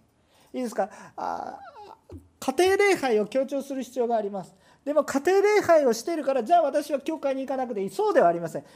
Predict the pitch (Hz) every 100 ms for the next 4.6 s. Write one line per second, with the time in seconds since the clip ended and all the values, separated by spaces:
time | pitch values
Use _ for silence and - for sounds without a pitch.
0 | _ - 285 302 320 320 330 - 339 285
1 | 269 262 262 226 233 226 240 196 156 151
2 | 156 139 - - 127 - - - 262 381
3 | 392 370 349 339 269 277 254 294 269 254
4 | 247 254 269 214 147